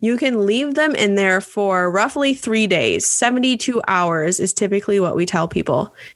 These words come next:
And why you can do that is because the last part of the hatching process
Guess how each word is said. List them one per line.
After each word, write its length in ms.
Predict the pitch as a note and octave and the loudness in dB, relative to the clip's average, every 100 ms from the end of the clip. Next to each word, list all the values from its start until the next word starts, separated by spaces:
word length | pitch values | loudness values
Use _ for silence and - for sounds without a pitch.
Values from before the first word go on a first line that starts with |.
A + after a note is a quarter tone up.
| _ | _
And 540 | A#3 A#3 A#3 A3+ A3+ G#3 | 0 2 2 2 0 -2
why 500 | - F#3 G#3 A#3+ A#3+ | -4 -4 0 2 2
you 180 | B3+ C4+ | 0 -2
can 220 | C4+ D#4+ | 0 -2
do 180 | D4+ A#3 | 0 0
that 340 | D#3+ D#3+ D4+ - | 2 2 2 0
is 160 | A3+ | 0
because 480 | G#3 G#3+ G#3+ G#3 G3 | -2 -2 0 0 0
the 140 | F#3 | -2
last 560 | F3+ F3+ F#3 A#3 G4+ - | -2 0 0 0 0 -6
part 300 | - A3 A3 | -2 0 0
of 120 | F#3+ | 0
the 100 | F#3 | -2
hatching 420 | F#3 F3+ F#3 F3+ | 0 0 0 -2
process 760 | F3+ - F#3 A3 D4+ E4 E4 | -2 -2 0 0 0 0 0